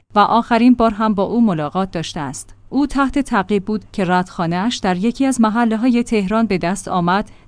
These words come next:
و به عنوان تنها مظنون پرونده بازداشت شد. دختر جوان در جریان تحقیقات گفت: "چهار سال قبل با پسر جوانی در جشن تولد یکی از دوستان مشترکمان آشنا شده و با هم در ارتباط بودیم.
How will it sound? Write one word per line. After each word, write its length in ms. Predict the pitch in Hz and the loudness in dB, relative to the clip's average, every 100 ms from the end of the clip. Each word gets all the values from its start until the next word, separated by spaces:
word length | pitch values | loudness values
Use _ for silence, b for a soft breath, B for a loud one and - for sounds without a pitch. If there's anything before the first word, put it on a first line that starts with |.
| - | -2
و 80 | 180 | -2
به 140 | 165 | 0
عنوان 360 | 185 190 247 262 | -2 4 4 4
تنها 440 | 247 208 202 233 | 2 0 2 2
مظنون 480 | 208 190 202 262 262 | 2 2 4 6 6
پرونده 520 | 254 214 208 214 220 | 4 2 2 0 0
بازداشت 500 | 185 160 - 160 - | -2 -4 -4 -8 -8
شد. 200 | - 139 - - - | -10 -12 -14 -6 2
دختر 380 | 226 - 269 | 2 2 0
جوان 440 | 233 208 190 196 202 | 0 0 0 -2 0
در 140 | 185 | 0
جریان 500 | 170 202 196 240 254 | 0 -2 0 2 2
تحقیقات 540 | 262 208 185 170 190 - | 2 -2 -4 -4 -6 -4
گفت: 440 | 170 185 - - - | -6 -6 -12 -20 -6
"چهار 340 | 269 240 247 | 0 2 2
سال 260 | 240 285 233 247 | 2 -2 0 0
قبل 260 | 262 254 | 0 0
با 160 | 220 214 | -2 -2
پسر 420 | 240 226 262 247 | -2 -2 -2 -2
جوانی 480 | 208 180 156 170 208 | -2 -4 -4 -4 -2
در 180 | 202 180 | -2 -2
جشن 360 | 220 - 269 | -4 0 0
تولد 500 | - 214 196 202 202 | 0 0 0 -2 -2
یکی 380 | 185 202 208 247 | -2 -4 -2 -2
از 140 | 226 | -4
دوستان 340 | - - 254 262 | -4 0 2 4
مشترکمان 760 | 208 - 214 190 190 185 220 - | 2 0 -2 -2 -2 -2 -2 -2
آشنا 360 | 185 - 208 | -4 -2 -2
شده 380 | 208 214 190 202 b b 214 | -2 -4 -2 -4 b b -2
و 100 | 196 | -2
با 100 | 196 | 0
هم 240 | 254 254 | 0 2
در 200 | 240 202 | 0 -2
ارتباط 480 | 202 202 226 214 - | -4 -4 -2 -2 -6
بودیم. 320 | 151 - 135 | -12 -12 -12